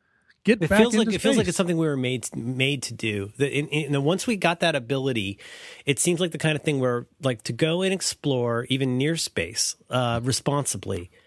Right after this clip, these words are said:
Speaker 2: it feels like our destiny.
Speaker 1: Yeah, and I, I wonder whether, like, m-, when the Vikings came to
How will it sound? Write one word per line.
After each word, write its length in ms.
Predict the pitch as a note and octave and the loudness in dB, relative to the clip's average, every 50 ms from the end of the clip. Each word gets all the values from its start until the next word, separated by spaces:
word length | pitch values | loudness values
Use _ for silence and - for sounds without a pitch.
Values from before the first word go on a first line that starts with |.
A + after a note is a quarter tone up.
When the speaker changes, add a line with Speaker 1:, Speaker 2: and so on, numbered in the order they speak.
| _ _ _ _ - | _ _ _ _ -2
Speaker 2:
it 100 | - A#2+ | -2 -2
feels 320 | - - - D3 C3 A2 - | 0 0 0 0 2 0 -2
like 140 | A#2 - | -2 -4
our 80 | G#2 G2+ | -4 -4
destiny. 480 | - - - - - A#2+ A2+ - A#2 A2+ _ _ _ _ _ _ _ _ _ _ _ | -6 -6 -8 -8 -8 -10 -10 -10 -12 -14 _ _ _ _ _ _ _ _ _ _ _
Speaker 1:
Yeah, 220 | - D4 C4 G#3 - - | 2 2 2 2 2 2
and 140 | D#3 F#3 F#3+ | 4 4 4
I, 100 | F#3+ - | 4 4
I 80 | F#3+ F#3+ | 4 4
wonder 640 | F#3+ F#3 G#3+ C#4 D#4+ D#4 C4 A3 F3 D#3+ D#3 D3 C#3+ | 4 4 0 -4 -4 -4 -2 0 2 2 2 2 0
whether, 640 | C3 C3 D3 D#3 D#3 C#3+ D#3 D3+ D3 D3 D3 D3 - _ _ _ _ _ _ _ _ _ _ _ - | 2 4 4 4 4 4 4 4 4 4 2 0 -2 _ _ _ _ _ _ _ _ _ _ _ 4
like, 180 | F3 G3 - _ - - _ _ _ _ _ _ _ _ _ _ _ _ _ _ - | 4 4 4 _ -6 -20 _ _ _ _ _ _ _ _ _ _ _ _ _ _ 0
m-, 240 | D#3 E3+ F3+ E3+ - _ _ | 2 2 2 2 -2 _ _
when 260 | D#3 D#3+ F#3 G3 G3+ F#3+ | 2 6 6 8 8 8
the 80 | F#3 | 8
Vikings 1500 | E3 D3+ D3+ D#3 G3+ A3+ A#3+ - _ _ _ _ _ - C#3+ B2+ A2+ G#2+ A2+ A#2+ C3 D3 E3 F3+ F3+ - - - - - - _ _ _ _ _ _ _ _ _ - | 6 4 2 4 4 4 4 2 _ _ _ _ _ 6 6 6 6 6 4 4 4 6 6 4 4 2 -2 -12 -14 -16 -18 _ _ _ _ _ _ _ _ _ 4
came 380 | - E3+ E3+ E3 D#3+ E3 D#3+ | 6 8 10 10 10 8 6
to 680 | - - - D#3+ D3 C#3+ C#3+ C#3+ C#3 C#3 C#3 C#3+ D3 | 6 6 8 10 10 10 10 10 8 8 6 4 2